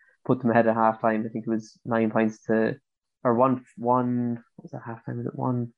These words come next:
five to eight? No, it was eleven maybe, one five to eight at halftime. Second half then they came out and, uh, it was tit for tat for a long time. Collection got ahead, stayed ahead for, for most. The Strawberry got level then,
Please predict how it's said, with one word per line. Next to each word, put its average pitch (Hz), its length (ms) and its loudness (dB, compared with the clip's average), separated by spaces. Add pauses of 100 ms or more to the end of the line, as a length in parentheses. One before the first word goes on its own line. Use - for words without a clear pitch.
five 123 380 0
to - 160 -8
eight? 156 80 4
No, 214 100 4
it - 20 6
was 185 80 4
eleven 208 280 2
maybe, 120 220 2
one 139 160 0
five 139 200 -2
to 123 60 -2
eight 139 240 0
at 123 80 2
halftime. 117 340 -2 (560)
Second 170 220 4
half 147 160 6
then 135 160 4
they 123 60 0
came 131 120 -2
out 127 200 4 (160)
and, 123 400 2
uh, - 20 6
it 117 280 4 (260)
was - 80 -20
tit 262 180 0
for - 80 -6
tat 151 240 2
for 120 100 2
a 120 60 6
long 143 160 6
time. 131 380 -2 (680)
Collection 139 480 0 (400)
got 127 140 4
ahead, 123 280 2
stayed 127 280 0
ahead 120 340 0
for, 120 340 0
for 117 80 -2
most. 120 360 4
The 117 80 -4
Strawberry 139 320 2
got 120 160 2
level 127 380 2
then, 117 440 0